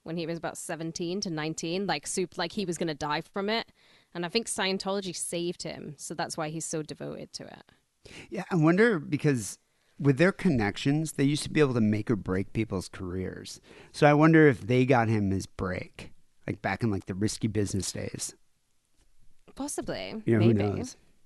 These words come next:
Speaker 2: But he is fiercely loyal to L. Ron Hubbard and his teachings, and
Speaker 1: We all know it.
Speaker 2: completely
Speaker 1: Whenever
Speaker 2: whacked out. I think, I think
Speaker 1: The pop culture
Speaker 2: Travolta.
Speaker 1: thing.
Speaker 2: Well, I think Travolta, there's some blackmail going on. Could be with, uh,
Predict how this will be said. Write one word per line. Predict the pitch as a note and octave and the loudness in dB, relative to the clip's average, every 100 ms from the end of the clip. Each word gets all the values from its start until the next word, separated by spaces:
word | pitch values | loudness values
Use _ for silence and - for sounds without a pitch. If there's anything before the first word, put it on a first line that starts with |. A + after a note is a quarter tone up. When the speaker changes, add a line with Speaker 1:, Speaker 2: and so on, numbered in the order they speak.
| _ | _
Speaker 2:
But | C3 D3 | 2 10
he | D3+ D3 | 12 12
is | F3+ G2 - - | 10 6 0 2
fiercely | - C#3 B2 C3 A2+ | 8 8 8 4 4
loyal | A2+ A2+ G#2+ E2+ - _ _ _ | 4 4 2 0 -4 _ _ _
to | C3 | 0
L. | B2 A2+ | 2 2
Ron | G#2 F#2 | 2 2
Hubbard | G#2 F#2+ G2 | 0 0 -2
and | F#2 | -2
his | F2 | -2
teachings, | - G2+ - - - - - _ _ _ _ _ - | -2 -2 -2 -6 -10 -12 -14 _ _ _ _ _ 0
and | B2+ B2+ A#2+ | 4 6 6
Speaker 1:
We | D#4 | 6
all | C#4+ G#3 | 6 6
know | D#3 | 6
it. | D#3+ | 6
Speaker 2:
completely | B2+ A2+ G2+ F2+ | 4 2 -2 -6
Speaker 1:
Whenever | G2+ A2 | 2 6
Speaker 2:
whacked | C3 E3+ A#2 | 6 4 4
out. | A2+ F2+ F2 - _ _ _ _ - - - - | 4 2 -4 -14 _ _ _ _ -20 -20 -20 6
I | E3 | 8
think, | F3 A3+ F3 - | 10 8 8 4
I | E3 | 6
think | F3 A3+ | 8 6
Speaker 1:
The | - | 6
pop | D#3 | 8
culture | B2 B2 E3+ | 8 8 8
Speaker 2:
Travolta. | E3+ F#3+ | 6 6
Speaker 1:
thing. | B3 G3 C#3 C3+ _ _ _ _ | 2 2 -2 -12 _ _ _ _
Speaker 2:
Well, | C#3+ | 8
I | E3 | 10
think | A3 - | 8 8
Travolta, | F3+ C#3+ D3+ D3+ C#3 B2+ | 6 8 8 10 10 10
there's | A2+ A#2+ | 8 4
some | - A2 | 4 4
blackmail | A#2 A2 A2+ G2+ | 4 4 2 0
going | G2 F#2 F2+ | 0 -2 0
on. | E2+ F2+ - _ - | -2 -4 -8 _ 2
Could | G3+ | 8
be | E3 | 10
with, | D3+ C3+ A#2+ | 10 8 6
uh, | A#2+ A2 | 4 4